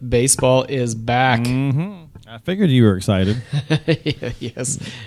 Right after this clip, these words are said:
Speaker 1: Yes, we are.
Speaker 2: Yeah, yeah. So it's gonna be, uh, you looking forward to a good season? You got any,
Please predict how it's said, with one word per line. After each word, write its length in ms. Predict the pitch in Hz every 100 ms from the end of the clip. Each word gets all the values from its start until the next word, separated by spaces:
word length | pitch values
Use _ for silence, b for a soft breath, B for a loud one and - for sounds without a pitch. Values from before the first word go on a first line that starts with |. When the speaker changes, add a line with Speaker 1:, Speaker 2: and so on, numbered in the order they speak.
| B
Speaker 1:
Yes, 340 | 131 131 151
we 200 | 151 147
are. 300 | 135 120 95 110
Speaker 2:
Yeah, 200 | 113 127
yeah. 280 | 120 143
So 220 | 110 - 110
it's 160 | 104
gonna 200 | - 113
be, 360 | 107 110 104 101
uh, 240 | 95 95 - B -
you 100 | 131
looking 180 | 135
forward 200 | 120 139
to 80 | 131
a 40 | 127
good 200 | 131 120
season? 280 | 147 180
You 60 | 160
got 140 | 110 92
any, 220 | 107